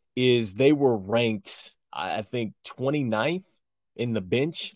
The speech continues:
last season. So they're gonna need to get a little bit more deeper here on this bench. Um, you know, they've got Christian Braun. Um,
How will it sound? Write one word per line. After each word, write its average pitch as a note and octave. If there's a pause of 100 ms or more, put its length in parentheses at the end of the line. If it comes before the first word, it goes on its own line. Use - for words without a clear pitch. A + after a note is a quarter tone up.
last B2+
season. C#3+
So A#2
they're A#2
gonna C3
need A#2
to A2+
get A2+ (200)
a A#2
little A2+
bit A2
more A2
deeper A2+
here A2+
on G#2+
this G#2+
bench. A#2 (420)
Um, G#2
you A2+
know, A2
they've G#2+
got A2
Christian A#2
Braun. B2 (340)
Um, G#2